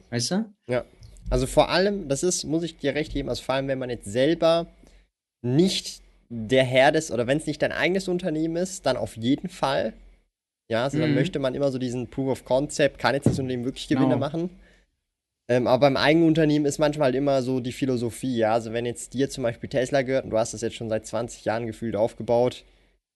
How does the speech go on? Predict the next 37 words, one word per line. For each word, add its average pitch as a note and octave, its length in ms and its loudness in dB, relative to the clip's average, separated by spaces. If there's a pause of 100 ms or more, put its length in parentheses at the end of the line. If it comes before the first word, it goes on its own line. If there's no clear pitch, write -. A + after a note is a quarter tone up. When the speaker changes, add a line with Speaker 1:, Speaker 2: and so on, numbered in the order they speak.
(220)
Speaker 2:
dann A2 100 -6
sagst A#2 280 2
du - 40 -16
dir, A2 100 -2
„Ich G#2 100 -6
will A#2 80 -2
halt G#2+ 200 -2 (140)
zum A2+ 140 -8
Beispiel A2 380 0
maximal A2+ 680 0
alles G#2+ 320 -2
rausholen.“ G#2 460 -2
Wobei C3+ 240 4
Tesla D#3+ 300 2
jetzt C#3+ 140 0
ja - 60 0
auch C3 160 2
schon C3 320 -6
Quartale B2 500 -2
Gewinne A2+ 300 -6
gemacht G#2+ 400 -6
hat, B2 240 -2
ja. B2 360 0 (640)
Speaker 1:
Ja, A#2 140 4
ja. D#3 160 4
Speaker 2:
Ähm, A#2 180 -4 (120)
aber A#2+ 240 6
ich A#2+ 80 -4
mein, C3+ 260 2
also, A#2+ 180 -2 (380)
das, G2 300 -6
das A#2+ 140 -6
ist C#3+ 100 0
natürlich D3 240 2
so C#3 180 0
zwei C#3 380 4
verschiedene B2+ 680 -2